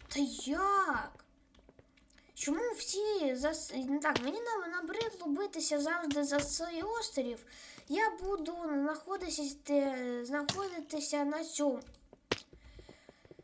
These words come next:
Фух. Мені просто не дають нормально пограти. Ну добре.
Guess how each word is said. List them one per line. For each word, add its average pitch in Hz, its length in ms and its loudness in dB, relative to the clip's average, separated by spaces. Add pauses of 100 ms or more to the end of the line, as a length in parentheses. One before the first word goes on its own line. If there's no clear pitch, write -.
(280)
Фух. - 100 12 (2000)
Мені 247 220 -4
просто 294 420 0
не 262 140 2
дають 247 320 -4
нормально 269 460 -2
пограти. 233 640 -2 (380)
Ну 285 140 -2
добре. 277 520 2